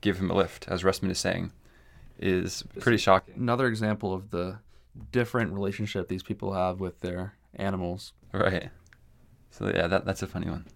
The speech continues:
Speaker 2: I, I understand, I guess, uh, cultural differences, but that feels excessive
Speaker 1: Right.
Speaker 2: from a modern perspective.
Speaker 1: Yeah, <laughs> definitely.
Speaker 2: And, and cruel.
Speaker 1: Yeah.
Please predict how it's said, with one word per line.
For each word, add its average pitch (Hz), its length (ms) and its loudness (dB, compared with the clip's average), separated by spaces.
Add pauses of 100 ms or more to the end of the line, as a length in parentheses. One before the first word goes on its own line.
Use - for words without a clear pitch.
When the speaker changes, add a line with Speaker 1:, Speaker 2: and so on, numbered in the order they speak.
(340)
Speaker 2:
I, 110 140 2
I 120 160 2
understand, 113 680 0
I 120 60 2
guess, 127 520 -2 (260)
uh, 90 260 0
cultural 107 380 0
differences, 107 420 -2
but 107 160 -8
that 95 200 0
feels 95 500 -6
excessive 90 720 -4 (840)
Speaker 1:
Right. 87 120 0
Speaker 2:
from 110 100 2
a 98 40 2
modern 92 300 4
perspective. 98 640 -6 (200)
Speaker 1:
Yeah, 90 180 0 (160)
<laughs> - 160 -20
definitely. - 360 -4 (100)
Speaker 2:
And, 104 300 2
and 101 180 -2
cruel. 120 400 0 (400)
Speaker 1:
Yeah. - 180 0